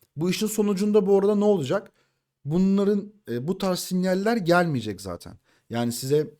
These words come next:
siz bu sinyalleri artık hiç görmeyeceksiniz belli bir süre sonra. Geliştirmemiz devam ettikten, güncellememiz devam ettikten sonra. Ama şu anlık bu şekilde. Yani stoplarımız bizim bu, e,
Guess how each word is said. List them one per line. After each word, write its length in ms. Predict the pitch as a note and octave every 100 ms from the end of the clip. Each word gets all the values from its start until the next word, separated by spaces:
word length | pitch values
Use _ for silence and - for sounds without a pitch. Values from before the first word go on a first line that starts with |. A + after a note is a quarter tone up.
| _ -
siz 260 | - D3+
bu 80 | D3+
sinyalleri 480 | D#3 E3 D#3+ D#3 E3
artık 260 | D#3 E3+ G#3
hiç 240 | F3 -
görmeyeceksiniz 720 | C3 A2 G#2 G2 F#2+ G#2 F#2+
belli 280 | G#2+ G#2+ A2+
bir 160 | A2 F#2+ _ _
süre 240 | - G2 F#2+
sonra. 360 | F#2+ F#2 G#2
Geliştirmemiz 840 | A2+ A2 G#2 - G#2+ G#2+ G#2 G#2+ G#2+
devam 260 | A2 G#2+
ettikten, 480 | G#2 G2+ - G#2+ G#2+
güncellememiz 600 | A2+ A2 A2+ A2+ A2 G#2
devam 200 | A2 G#2+
ettikten 360 | G2+ - G2+ F#2+
sonra. 420 | G2+ A2 G#3 - _ _
Ama 340 | F#3+ F#3+ A#3 _ _ _ _ -
şu 200 | - G3+
anlık 320 | C#3+ A3 A#3
bu 100 | F#3
şekilde. 340 | - A#2 G#2
Yani 200 | C#3 A#2+
stoplarımız 680 | A#2 - G3+ G3+ G#3 A3+ G#3
bizim 360 | G#3 A#3 A#3 G3+
bu, 320 | A#3 A3+ - _
e, 60 | _